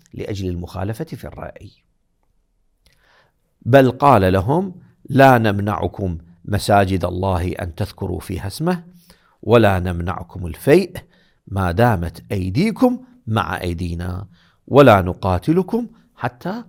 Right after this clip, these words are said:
تبدؤونا." فعلًا، عندما قتلوا إنساناً بريئاً مع زوجته الحامل، قتلوها، بقروا بطنها، هنا صار قضية دم. عندما صارت قضية دم،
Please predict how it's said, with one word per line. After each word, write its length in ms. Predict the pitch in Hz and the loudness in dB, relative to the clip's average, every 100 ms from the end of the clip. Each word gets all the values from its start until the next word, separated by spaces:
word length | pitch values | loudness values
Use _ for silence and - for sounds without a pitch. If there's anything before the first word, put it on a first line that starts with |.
| - _ _ | -20 _ _
تبدؤونا." 1120 | - 107 95 95 110 110 90 85 92 98 113 131 _ _ _ _ _ | -4 -2 -2 -4 -2 -4 -4 -6 -8 -12 -16 -18 _ _ _ _ _
فعلًا، 420 | - 151 113 101 - _ _ _ - | 2 2 2 -4 -8 _ _ _ -10
عندما 520 | 98 101 95 92 95 _ _ _ _ | -6 -4 -4 -6 -8 _ _ _ _
قتلوا 540 | - 151 123 104 95 87 - _ _ 113 | 0 0 0 0 -2 -6 -12 _ _ -8
إنساناً 560 | 92 - 107 98 90 | -8 -4 -2 -2 -4
بريئاً 640 | 87 90 92 98 95 87 85 | -6 -6 -4 -4 -6 -10 -10
مع 240 | 92 87 | -10 -10
زوجته 640 | 87 92 95 98 95 90 - | -10 -8 -6 -8 -8 -10 -12
الحامل، 640 | 90 - 110 101 95 107 113 _ | -14 -10 -8 -6 -8 -12 -16 _
قتلوها، 560 | 104 101 98 101 - 95 | -16 -12 -10 -10 -12 -12
بقروا 440 | 101 - 98 101 | -12 -12 -14 -12
بطنها، 760 | 98 101 107 107 113 151 208 _ _ _ _ _ _ _ _ _ _ _ _ _ _ _ - | -12 -12 -12 -10 -10 -10 -12 _ _ _ _ _ _ _ _ _ _ _ _ _ _ _ -8
هنا 200 | 113 110 | -6 -6
صار 260 | - 117 | -6 -8
قضية 360 | 120 107 107 127 | -10 -14 -10 -10
دم. 400 | 110 98 95 104 _ _ _ _ _ _ _ _ _ - | -10 -12 -14 -16 _ _ _ _ _ _ _ _ _ -6
عندما 340 | 117 107 107 | 0 0 0
صارت 320 | - 147 170 | 0 0 0
قضية 320 | - 147 165 165 | -4 -4 -2 -2
دم، 280 | 156 214 | -2 -4